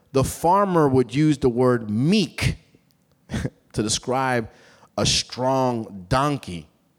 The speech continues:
that is broken and able to be used. When I say broken, doesn't mean that they don't work, meaning broken in that you can actually use it,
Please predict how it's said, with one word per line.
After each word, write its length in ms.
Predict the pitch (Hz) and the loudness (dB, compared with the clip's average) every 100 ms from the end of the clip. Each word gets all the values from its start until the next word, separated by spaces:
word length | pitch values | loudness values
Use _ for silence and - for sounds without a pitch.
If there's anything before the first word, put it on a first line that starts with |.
| _ _ _ - | _ _ _ -6
that 140 | 110 | -4
is 160 | 107 90 | -4 -6
broken 840 | 90 92 143 214 - 95 85 82 - _ _ _ _ _ | -6 0 4 4 2 -2 -4 -6 -14 _ _ _ _ _
and 200 | 110 110 - | -2 -2 -2
able 320 | 127 139 135 | -2 0 0
to 100 | 131 | -2
be 120 | 123 120 | -2 0
used. 220 | 123 113 | 0 0
When 100 | 110 | -2
I 40 | |
say 160 | 113 135 | -2 -2
broken, 480 | 110 135 151 120 104 | 2 2 2 0 -2
doesn't 200 | 107 113 | -2 0
mean 100 | 110 | 0
that 140 | 101 | 0
they 80 | 101 | -2
don't 340 | 87 127 113 | 0 -2 -2
work, 360 | 90 90 90 - - _ | -4 -4 -6 -14 -20 _
meaning 360 | - 120 117 98 | -4 -2 -2 -2
broken 640 | 87 135 156 151 110 104 104 | 0 2 2 0 -2 -2 -4
in 420 | 147 156 120 98 101 _ _ - | -2 0 0 -4 -8 _ _ -8
that 180 | 110 | -6
you 120 | 117 117 | -4 -4
can 160 | 123 | -2
actually 340 | 110 113 110 104 | -4 -4 -6 -4
use 300 | 110 113 87 | -4 -4 -6
it, 140 | 73 | -12